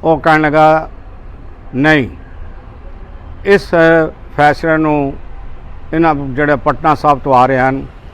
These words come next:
ਇਹਦੇ ਵਿੱਚ ਗਿਆਨੀ ਹਰਪ੍ਰੀਤ ਸਿੰਘ ਦਾ ਬਹੁਤ ਵੱਡਾ ਹੱਥ ਹੈਗਾ ਔਰ ਇੱਕ ਹੱਥ ਮੈਂ ਤਾਂ ਕੋਈ ਬਹੁਤਾ ਜਾਣਦਾ ਨਹੀਂ ਅਵਤਾਰ ਸਿੰਘ ਸ਼ਾਸਤਰੀ ਦਾ ਹੈ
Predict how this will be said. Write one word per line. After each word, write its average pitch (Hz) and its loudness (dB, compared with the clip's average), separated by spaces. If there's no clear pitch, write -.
ਇਹਦੇ 180 4
ਵਿੱਚ 165 2
ਗਿਆਨੀ 143 2
ਹਰਪ੍ਰੀਤ 131 -4
ਸਿੰਘ 143 -4
ਦਾ 135 2
ਬਹੁਤ 127 0
ਵੱਡਾ 113 -2
ਹੱਥ - -12
ਹੈਗਾ 87 -12
ਔਰ 147 0
ਇੱਕ 180 2
ਹੱਥ 135 4
ਮੈਂ 127 2
ਤਾਂ 139 0
ਕੋਈ 139 -2
ਬਹੁਤਾ 139 0
ਜਾਣਦਾ 127 2
ਨਹੀਂ 143 0
ਅਵਤਾਰ 127 2
ਸਿੰਘ 135 -6
ਸ਼ਾਸਤਰੀ 110 -6
ਦਾ 98 -8
ਹੈ 90 -14